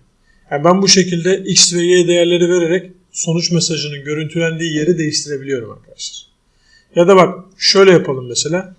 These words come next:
Sonuç yüz otuz dört nerede arkadaşlar? Bu şekilde üstte yazıyor. Hemen onu değiştirebilirim. Onu değiştirebilmek için ne yapıyorum? Bu tarafa gelmem lazım arkadaşlar. Burada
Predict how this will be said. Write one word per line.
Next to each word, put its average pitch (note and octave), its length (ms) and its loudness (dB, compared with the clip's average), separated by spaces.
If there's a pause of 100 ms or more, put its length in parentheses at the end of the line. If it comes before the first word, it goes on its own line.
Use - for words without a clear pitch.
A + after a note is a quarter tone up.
(120)
Sonuç F3+ 460 0
yüz E3+ 100 -2
otuz F3 260 -2
dört F#3 200 2
nerede G3 240 4
arkadaşlar? F3+ 600 0 (560)
Bu F3 100 4
şekilde F#3 640 2 (460)
üstte G3 300 4
yazıyor. F3 420 2
Hemen F#3+ 200 0
onu F#3+ 220 0
değiştirebilirim. F3+ 640 2
Onu E3+ 240 0
değiştirebilmek F#3+ 560 2
için G3+ 320 -2 (300)
ne F3+ 100 0
yapıyorum? F#3+ 500 -2 (340)
Bu - 40 -16
tarafa F3+ 280 2
gelmem D3+ 380 -2
lazım B2 280 -12
arkadaşlar. B2 500 -10 (420)
Burada F#3+ 480 4